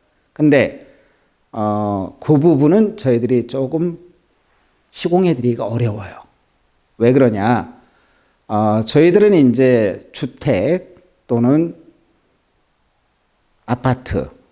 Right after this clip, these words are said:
단독주택, 아파트, 빌라, 뭐 이런 이제 전체적인 시공을 하고 있는데 보통 아무리 찍어도 삼 인 일 조 또는 오 인, 육 인이 일 조가 돼서 시공 작업을 하고 있는데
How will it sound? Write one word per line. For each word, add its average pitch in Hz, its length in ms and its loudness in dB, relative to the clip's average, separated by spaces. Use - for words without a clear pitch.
단독주택, 135 640 0
아파트, 127 380 -4
빌라, 120 760 -2
뭐 120 220 2
이런 143 180 4
이제 110 280 -2
전체적인 160 520 -4
시공을 180 380 -4
하고 170 180 -2
있는데 123 640 0
보통 185 600 0
아무리 165 400 2
찍어도 175 640 0
삼 - 360 -4
인 220 120 2
일 143 280 0
조 101 200 -8
또는 151 400 0
오 135 160 2
인, 139 240 2
육 117 160 -2
인이 151 180 0
일 117 200 0
조가 123 240 -4
돼서 107 260 -8
시공 160 440 -6
작업을 131 360 -4
하고 143 160 -4
있는데 113 640 -2